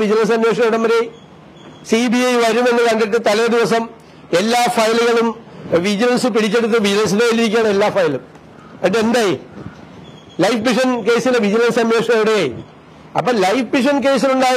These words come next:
വിജിലൻസ് അന്വേഷണം തന്നെയാണ് ബ്രഹ്മപുരം കേസിൽ ഉണ്ടാകാൻ പോകുന്നത്. തട്ടിപ്പാണ് അന്വേഷണം. സ്വന്തക്കാരെ രക്ഷിക്കാൻ വേണ്ടിയിട്ടുള്ള, ഈ കരാറുകാരനെ രക്ഷിക്കാൻ വേണ്ടിയിട്ടുള്ള ശ്രമമാണ്. മുപ്പത്തിരണ്ട് കോടി രൂപയുടെ അഴിമതിയാണ് കൊച്ചിയിൽ മാത്രം അതിനകത്ത് നടന്നിരിക്കുന്നത്.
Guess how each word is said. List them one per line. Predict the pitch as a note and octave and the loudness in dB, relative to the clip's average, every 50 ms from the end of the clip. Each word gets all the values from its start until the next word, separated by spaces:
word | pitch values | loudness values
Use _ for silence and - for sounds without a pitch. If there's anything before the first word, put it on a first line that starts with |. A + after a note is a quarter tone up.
| B3+ A#3+ | 0 0
വിജിലൻസ് | A3+ G#3 A3+ A#3 A#3 - B3 A#3+ | 0 0 0 0 0 0 0 0
അന്വേഷണം | G#3+ A3+ A3+ G3 G#3+ A#3+ A#3 A3+ | 0 0 0 0 0 0 0 0
തന്നെയാണ് | G#3+ G#3 G#3+ G#3+ G#3 G3 G3 G#3 A3 A3+ - - - - - - - - C3+ B2 B2+ | 0 0 0 0 0 0 0 0 -2 -2 -4 -10 -20 -20 -20 -20 -20 -16 -4 -2 0
ബ്രഹ്മപുരം | F3+ G#3 A3 A#3+ C4 C4+ C4 C4 C4 C4 B3 | 0 0 0 0 0 2 2 2 0 2 2
കേസിൽ | A3 G#3+ F3 A3 A#3 B3 G#3 | 0 0 0 0 0 0 0
ഉണ്ടാകാൻ | F#3 F3+ F3+ F3+ E3+ E3+ D#3+ | 0 0 2 2 0 0 0
പോകുന്നത്. | D#3 C#3+ B2+ A#2 A#2 - - - | 0 -2 -2 -2 -6 -8 -4 -2
തട്ടിപ്പാണ് | F#3 F#3+ - - C4 G#3 G#3+ F#3 D#3 C3 A#2+ - - - | -2 -2 -2 -2 -2 0 0 -2 -2 -2 -6 -8 -8 -6
അന്വേഷണം. | D#3 D#3 D#3 D3 C#3+ - C3 - - - - - - - - | -2 -2 -2 -2 -4 -6 -14 -16 -18 -20 -20 -20 -20 -6 -2
സ്വന്തക്കാരെ | - G3+ A3 A#3+ B3+ C4 A#3 - - A#3 A#3 A3+ A3+ G#3+ G3+ | -2 0 0 0 0 0 2 2 2 2 2 2 2 0 0
രക്ഷിക്കാൻ | F#3 - - A3 F3+ G#3+ G#3 G#3 G3+ F#3 | -2 -2 -4 -2 0 0 0 0 0 0
വേണ്ടിയിട്ടുള്ള, | F#3 F3 F3+ E3 F3+ E3+ E3+ F3 F#3 G3 - - - - - - E3+ | -2 0 -2 -2 0 0 0 0 0 -2 -4 -8 -20 -20 -8 -4 -2
ഈ | G3 G#3 G#3 - | -2 -2 -2 0
കരാറുകാരനെ | G#3+ G3+ G#3+ A3+ A#3+ B3 B3 B3+ B3 A#3+ A3+ A3 G#3+ A3+ G3+ G3 | 0 0 2 2 2 2 2 2 2 2 2 2 0 0 0 0
രക്ഷിക്കാൻ | F3+ - G3 F#3 G#3 G3 G3 G3 | -2 -2 -4 -2 -2 -2 0 -2
വേണ്ടിയിട്ടുള്ള | G3 F3+ G3 F3+ F#3+ F3 F#3+ | -2 -2 -2 -2 -2 -2 -2
ശ്രമമാണ്. | G3+ E3+ E3 D#3+ C#3+ B2 - - - - - - - - - | -2 -2 -2 -2 -4 -6 -10 -14 -20 -20 -20 -16 -4 -2 -2
മുപ്പത്തിരണ്ട് | F#3+ D#3 - B3+ B3 G#3 B3 A#3+ B3 A#3+ A#3+ | -2 0 0 0 0 2 2 0 0 0 0
കോടി | - - A3 G#3+ G#3+ A3 G#3 | 0 0 0 0 0 2 0
രൂപയുടെ | G#3+ G#3 A3 G#3+ G#3+ G3 | 2 2 2 2 2 0
അഴിമതിയാണ് | F#3 F#3 G3 G3+ A3 G#3 A3 A3 G#3 G3+ G3+ G#3+ G3+ - | 0 0 0 0 0 0 0 2 2 2 0 0 -2 -2
കൊച്ചിയിൽ | F#3 F3 F3+ - C4 C4 A#3+ A#3 | -2 -2 0 0 0 0 2 0
മാത്രം | A3 G#3+ A3 G3 F#3 G3 - - - - - - - - - D#3 | 0 0 0 -2 -2 -4 -6 -14 -20 -20 -20 -20 -20 -6 -4 -2
അതിനകത്ത് | E3+ F#3+ G3 G3+ G3 F#3+ F#3+ G#3 F#3+ F#3 | 0 0 2 0 0 0 0 0 0 0
നടന്നിരിക്കുന്നത്. | E3+ E3+ E3 E3+ D#3+ D#3+ C#3 D3 C3 A#2+ G#2+ | 0 0 0 -2 -2 -2 -2 -4 -6 -6 -10